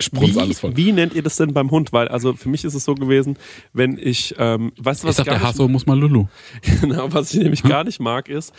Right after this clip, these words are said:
Speaker 2: wenn Leute so sagen, ihr Hund, äh, der hat gekackt. Und ja, das ist natürlich die richtige Aussprache, aber nee, ist mir zu doll.
Speaker 1: Mhm.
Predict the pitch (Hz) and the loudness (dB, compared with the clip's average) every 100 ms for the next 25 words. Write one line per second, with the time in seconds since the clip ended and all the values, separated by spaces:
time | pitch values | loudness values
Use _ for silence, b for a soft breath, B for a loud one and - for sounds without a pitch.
0 | B B B 127 131 120 127 143 135 123 | B B B -2 -2 2 2 0 -6 -2
1 | 123 131 - _ 127 135 147 165 - 127 | -2 -4 -12 _ -2 0 -2 -4 -4 0
2 | 123 120 127 - 117 - 147 156 - - | 0 0 -4 -6 -12 -10 -10 -10 -12 -20
3 | _ 135 - 135 170 175 - 170 180 - | _ -8 -2 -2 -2 -4 -6 -2 -4 -2
4 | 170 170 143 143 - 127 127 135 - 110 | -4 -4 -6 -6 -6 -4 -4 -4 -4 -4
5 | 117 131 233 - _ _ _ _ _ _ | -2 -4 -6 -10 _ _ _ _ _ _
6 | 120 131 147 196 - _ _ - 139 - | -20 -14 -12 -12 -14 _ _ -14 -14 -12
7 | - 151 160 92 95 | -10 -4 -2 0 0